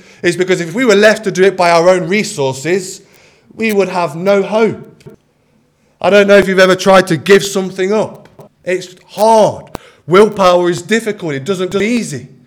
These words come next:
And if we were left to sanctify ourselves, we might as well just forget it. But here we have a wonderful encouragement. We're reminded that it's God who does the, the sanctifying work, who changes us. It says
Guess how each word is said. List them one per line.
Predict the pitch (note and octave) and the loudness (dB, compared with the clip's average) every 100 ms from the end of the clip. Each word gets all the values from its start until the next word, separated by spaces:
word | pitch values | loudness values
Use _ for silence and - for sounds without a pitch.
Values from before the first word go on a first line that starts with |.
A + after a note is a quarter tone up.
| _ _ - | _ _ -6
And | E3+ | -4
if | - | -2
we | C4 | 0
were | A3 | 2
left | G3 G#3 G#3+ | 4 4 2
to | F#3 | -4
sanctify | - G3 G3 F#3 F3 | -2 -2 -2 -4 -2
ourselves, | E3 - G3+ F3 D#3+ D3+ - _ _ _ _ | -4 -4 -2 0 -2 -6 -18 _ _ _ _
we | - | -6
might | F3+ G3 | -2 -2
as | F3 | 0
well | F3 E3+ | -2 -2
just | E3 - | -6 -10
forget | - C3+ F#3 F#3 - | -10 -6 -6 -6 -14
it. | B2+ - _ _ _ _ _ _ | -16 -18 _ _ _ _ _ _
But | - D3+ | -8 0
here | G#3+ | 2
we | G3+ | 2
have | D#3+ | 2
a | |
wonderful | D#3 G#3+ G#3 G3+ F#3+ | 2 2 2 0 -4
encouragement. | F3 F3 F3 E3 C3+ B2 | -4 -6 -6 -6 -8 -10
We're | D#3 D#3 | -8 -8
reminded | D#3 F3+ G3 D#3+ | -6 -4 -4 -6
that | D3+ | -10
it's | D3 | -12
God | C#3+ - G#3 C#3+ C#3 - - _ _ _ - | -14 -10 -6 -4 -4 -8 -16 _ _ _ -8
who | C3+ | -8
does | C#3 E3 D#3+ - | -6 -8 -8 -10
the, | C3+ C3+ C#3 - _ _ _ | -6 -6 -8 -20 _ _ _
the | B2 | -12
sanctifying | - E3 D#3+ D#3 C#3 C#3+ C#3 C3 A#2+ | -6 -6 -6 -12 -16 -12 -10 -10 -10
work, | B2+ B2 G2+ | -10 -10 -12
who | C3 C3 | -14 -16
changes | - D3+ D3+ C#3 A2+ G2 | -10 -10 -10 -12 -14 -16
us. | F2 - | -20 -20
It | B2 | -18
says | - D3 C#3 - | -10 -8 -8 -12